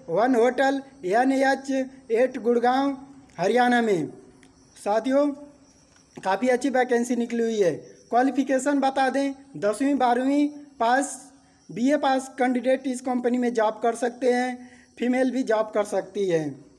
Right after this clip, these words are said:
Total आप लोग का salary बता दें सीटीसी यानी पीएफ़ को लेकर, तो साथियों salary जो आप लोग का है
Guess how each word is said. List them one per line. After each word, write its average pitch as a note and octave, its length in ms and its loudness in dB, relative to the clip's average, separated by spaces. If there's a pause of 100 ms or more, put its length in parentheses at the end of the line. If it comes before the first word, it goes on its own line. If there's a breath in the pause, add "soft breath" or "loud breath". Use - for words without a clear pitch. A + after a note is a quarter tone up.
(540 soft breath)
Total C4 420 2
आप C#4 280 2
लोग C#4 160 0
का C#4 120 2
salary A#3+ 400 0
बता C4+ 340 0
दें C#4 260 0 (340)
सीटीसी C4+ 880 -2
यानी B3 280 2
पीएफ़ B3+ 460 -4
को C4 120 2
लेकर, G#3+ 440 2 (680 loud breath)
तो C4 140 2
साथियों C4+ 680 0
salary A3+ 400 0
जो C#4+ 160 2
आप C4 200 0
लोग B3+ 220 0
का B3+ 120 2
है B3+ 180 2